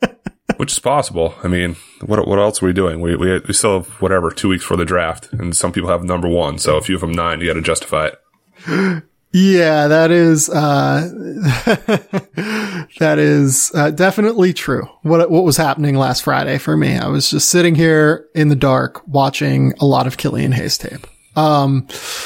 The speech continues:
Speaker 2: but I, I did wanna make sure I wasn't missing it. But, um,
Speaker 1: Yep.
Speaker 2: and I think he's a really good player. Like, I think he is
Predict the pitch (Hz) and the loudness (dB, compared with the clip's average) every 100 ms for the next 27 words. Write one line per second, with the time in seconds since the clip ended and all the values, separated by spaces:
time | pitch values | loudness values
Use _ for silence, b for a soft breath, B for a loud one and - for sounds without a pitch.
0 | B B B B _ _ _ - 208 233 | B B B B _ _ _ 0 0 2
1 | 233 226 196 190 226 233 208 180 180 175 | -2 0 0 2 2 2 2 0 2 2
2 | 156 143 147 - 92 - - - 143 131 | 4 4 2 0 -4 -8 -14 -4 -2 0
3 | - - 139 131 107 123 - _ 196 208 | -4 -2 0 2 0 -2 -6 _ 0 0
4 | 202 233 262 190 156 208 208 151 - 208 | 2 2 2 2 2 2 2 2 2 2
5 | 120 127 143 151 151 180 170 160 170 139 | 0 -2 0 2 2 2 4 4 4 2
6 | 123 - | -2 -6